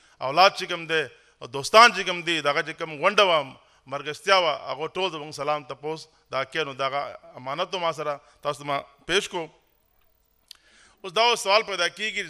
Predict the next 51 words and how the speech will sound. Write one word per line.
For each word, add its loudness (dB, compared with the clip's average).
زه -2
د 2
برطانیې -4
نه -2
راغلی 2
یم، -2
تاسو -4
د -8
نور -4
دوستان 0
مو -8
د -8
بیلجیم -4
نه، 2
هالند، 0
ناروې 0
او -2
نور -8
وطن -10
نه -12
هم -10
راغلي، -4
او -2
تاسو -8
د -8
لوکل -4
بر-، -6
د -8
جرمني -4
کې -6
مو -6
غټ 2
وطن -4
دی، -4
تاسو -8
مختلف -4
علاقو 0
نه -6
راغلي، 0
تاسو -4
دلته -6
ولې 4
راغلي؟ -4
هغه -12
ظاهري -4
خبره 0
ده، 2
هغه 0
یو -2
مقصد 0
ده. -6